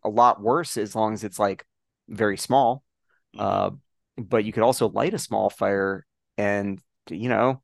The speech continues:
Speaker 1: say you're camping and it's kinda dank out and, you know, misty, and you, such a pain in the ass to get that fire going. But with this spell, no problem. It's like having a tiny little, like, culinary torch type
Speaker 2: Mm-hmm.
Speaker 1: level of fire lighting ability.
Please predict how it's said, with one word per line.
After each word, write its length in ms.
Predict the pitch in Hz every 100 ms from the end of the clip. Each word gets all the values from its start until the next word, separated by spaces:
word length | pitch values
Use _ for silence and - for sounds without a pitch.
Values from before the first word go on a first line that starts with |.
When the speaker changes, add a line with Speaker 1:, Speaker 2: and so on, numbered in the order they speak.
| _
Speaker 1:
say 180 | - 127
you're 80 | 127
camping 500 | - 117 147 156 131
and 80 | 107
it's 120 | 101
kinda 240 | 110 110
dank 400 | 104 95 95 147
out 340 | 107 110 120 -
and, 240 | 104 101 - _ _ _ _ _ -
you 100 | 107
know, 140 | 104
misty, 460 | 101 135 - 110 110
and 140 | 104
you, 120 | 110 - -
such 320 | - 131 -
a 20 |
pain 280 | - - 127
in 40 |
the 120 | 117 123
ass 140 | 123
to 60 | -
get 120 | 123
that 120 | 113
fire 240 | - 139
going. 260 | 110 107 107
But 120 | 107
with 80 | 107
this 140 | 123
spell, 440 | - - 151 131 127 _ _ - - - _ _
no 160 | 107 101
problem. 520 | - - 147 143 95 - _ _ _ _ _
It's 100 | -
like 120 | 107 95
having 260 | 110 107
a 100 | 110
tiny 280 | 107 113 117
little, 180 | 113 113
like, 220 | 113 101 _
culinary 480 | - 135 117 107 101
torch 420 | - 104 - -
type 240 | 117 101 - _ _
Speaker 2:
Mm-hmm. 440 | 107 - 107 101 104 _ _ -
Speaker 1:
level 320 | 113 113 104
of 80 | -
fire 220 | 135 131
lighting 280 | 98 95 101
ability. 500 | 95 101 101 104